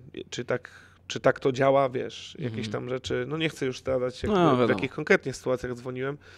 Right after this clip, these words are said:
Speaker 1: ale tam ze dwa razy się zdarzyło, że coś tam prosiłem go o poradę i wiesz, Paweł zawsze służy pomocą.
Speaker 2: Mhm.
Speaker 1: Nie ma w ogóle żadnej... Ostatnio ktoś mnie pytał,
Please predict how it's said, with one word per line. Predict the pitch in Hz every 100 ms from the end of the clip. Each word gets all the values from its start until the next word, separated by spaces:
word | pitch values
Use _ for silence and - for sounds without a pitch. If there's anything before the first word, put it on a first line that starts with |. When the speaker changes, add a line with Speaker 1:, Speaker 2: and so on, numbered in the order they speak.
| - - -
Speaker 1:
ale | - 220
tam | 226
ze | 190
dwa | 170 170
razy | 160 151
się | -
zdarzyło, | 131 127 123 123
że | 117
coś | 123
tam | - 123 127
prosiłem | 127 - 127
go | 123
o | 123
poradę | - 135 143 127 123
i | 123
wiesz, | 113 -
Paweł | 127 120 123
zawsze | 123 - 127
służy | - 120 120
pomocą. | 123 123 123 131 127 - - -
Speaker 2:
Mhm. | 113 104 92 127
Speaker 1:
Nie | 135
ma | 131 123
w | 143
ogóle | 135 127
żadnej... | 127 127 127 -
Ostatnio | 120 143 147
ktoś | 127 -
mnie | 131
pytał, | 147 139 131